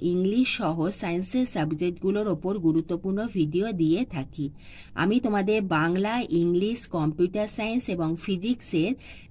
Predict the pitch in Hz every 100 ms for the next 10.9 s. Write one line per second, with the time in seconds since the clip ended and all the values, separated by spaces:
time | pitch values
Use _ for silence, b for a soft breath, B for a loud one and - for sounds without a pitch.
0 | - - 170 185 214 220 262 190 214 202
1 | 156 170 175 185 170 160 151 160 196 202
2 | - 262 302 B B 175 175 185 202 220
3 | 247 - 208 185 156 175 175 190 202 190
4 | 151 160 160 151 - 208 202 226 208 254
5 | 214 160 190 165 156 170 - 226 196 180
6 | 220 214 214 277 302 B B - 175 185
7 | 185 208 233 202 170 170 190 196 208 220
8 | 214 175 180 175 175 170 240 277 165 170
9 | 165 - 185 185 170 156 180 170 156 151
10 | - 180 185 208 208 196 196 - 262